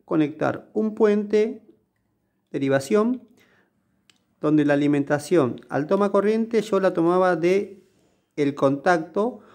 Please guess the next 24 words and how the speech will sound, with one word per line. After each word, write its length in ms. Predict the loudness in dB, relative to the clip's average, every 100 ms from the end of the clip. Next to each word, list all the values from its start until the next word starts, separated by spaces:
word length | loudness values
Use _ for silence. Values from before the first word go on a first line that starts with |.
| _
o 160 | 0 2
el 100 | 4
borne 680 | 4 4 4 4 2 0 -4 -18 _ _ _ _
del 640 | -10 0 2 2 -2 -2 -2
interruptor. 640 | 0 -2 -4 -6 -6 -8 -20 _ _ _ _ _ _ _ -8
Entonces 440 | -2 0 0 -2
tomaba 280 | -2 2 4
alimentación 680 | 2 2 0 -2 -2 0 2
de 140 | 0
fase 440 | 0 0 0 -2
por 160 | -2 -2
acá 440 | -2 -2 -4 -4 -2
y 140 | 0
venía 420 | 2 2 2 0
y 80 | 0
alimentaba 480 | 0 -2 -2 -2 -2
el 120 | -2
toma. 280 | -8 -12 -16 _ _ _ _ _ _ _ _ _ _ _
Bien, 340 | -4 -2 -4 -12 _ _ _ _ _ _
esta 300 | -2 -2 0
manera 560 | 2 4 4 4 2 -2
tradicional 680 | 0 0 0 0 2 2 2
o 120 | 2
antigua, 720 | 0 -2 -2 0 0 -2 -8